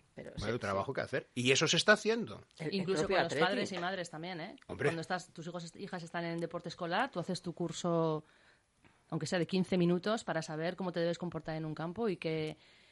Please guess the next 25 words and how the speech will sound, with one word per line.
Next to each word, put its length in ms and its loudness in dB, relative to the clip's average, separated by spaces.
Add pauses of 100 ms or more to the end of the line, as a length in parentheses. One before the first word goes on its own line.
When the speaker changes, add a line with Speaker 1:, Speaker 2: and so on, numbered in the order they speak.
(100)
Speaker 3:
y 80 -6
qué 100 2
son 160 2
comportamientos 540 -2
aceptables 480 -2
y 20 -2
cuáles 260 2
deberíamos 360 0
desterrar, 480 -6
¿no? 180 -12 (380)
Speaker 2:
Claro. 320 -10
Speaker 3:
Y 60 -6
luego 120 0
vamos 200 -2
a 20 -8
San 140 -4
Mamés 260 -6
una 120 -4
tarde 260 -4
y 20 -4
nos 140 -4
encontramos 420 -8
con 120 -10
semejante 440 -10
percal. 360 -14